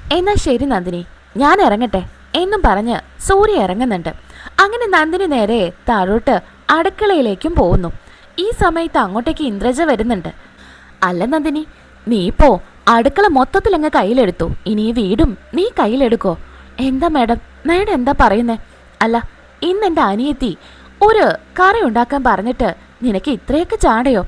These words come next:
എന്നിട്ട് ഞാൻ കറി ഉണ്ടാക്കിയല്ലോ മാഡം. എപ്പോ? സൂര്യ എന്തൊക്കെ പറഞ്ഞു എൻ്റെ അനിയത്തിയെ? നീ ഒരു അക്ഷരം പറഞ്ഞോ എൻ്റെ ഭാഗത്താ തെറ്റെന്ന്?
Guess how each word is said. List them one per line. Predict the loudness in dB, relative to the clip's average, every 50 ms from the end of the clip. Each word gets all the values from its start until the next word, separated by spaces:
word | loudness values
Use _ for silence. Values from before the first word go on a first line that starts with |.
| -8 -14 -20 -20 -20 -12 _
എന്നിട്ട് | -6 -4 -4 -4 -2 -2 0 0 0 -2 -4
ഞാൻ | -6 -8 -4
കറി | -2 -2 0 0 0
ഉണ്ടാക്കിയല്ലോ | 0 0 0 0 -2 -2 0 0 0 2 2
മാഡം. | 2 0 0 -2 -2 -4 -6 -14 -20 -20 -20 -20 -10 -4
എപ്പോ? | -4 -4 0 4 4 4 4 2 -4 -14 -20 -20 -20 -20 -20
സൂര്യ | -4 0 2 4 4 4 4 2
എന്തൊക്കെ | 0 0 -2 -2 -2 -2 0 2
പറഞ്ഞു | 2 0 2 0 -4 -6 -8 -12 -20 -20 -20 -10 -4
എൻ്റെ | -4 -2 0 0 0
അനിയത്തിയെ? | 0 0 -2 -2 -2 -2 -2 -2 -4 -12 -20 -20 _ _ -20 -10 -4
നീ | -2 0 0 0
ഒരു | 0 0
അക്ഷരം | -2 -2 -4 -2 0 0 2
പറഞ്ഞോ | 2 2 2 0 -2 -4 -4 -6 -12 -18 -20 -20 -12 -6 -4
എൻ്റെ | -4 -4 0 -2 0
ഭാഗത്താ | 2 2 2 2 0 -2 -2 -2
തെറ്റെന്ന്? | 0 -2 0 0 0 0 0 -4